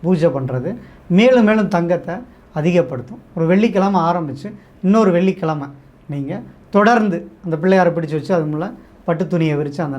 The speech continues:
நகையை வச்சு அந்த டைம்ல காலையில, அ, ஆறு to ஏழு வெள்ளிக்கிழமை சுக்கிரஹோரை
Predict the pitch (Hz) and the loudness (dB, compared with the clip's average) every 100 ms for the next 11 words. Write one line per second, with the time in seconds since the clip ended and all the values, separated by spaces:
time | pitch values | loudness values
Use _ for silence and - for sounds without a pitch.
0 | 135 131 160 131 123 - 196 - - - | -6 -4 -2 -4 -6 -12 -16 -16 -20 -2
1 | 180 196 196 180 185 160 - - - 151 | 2 2 4 2 2 0 -8 -14 -6 -4
2 | 151 151 208 - - - - 156 143 165 | -2 -4 -8 -14 -20 -18 -6 -2 2 2
3 | 160 151 135 160 165 143 156 147 147 127 | 0 -4 0 2 2 0 -4 -4 -6 -6
4 | 139 214 - - - 202 226 190 147 143 | -8 -12 -18 -8 -4 0 2 2 0 -8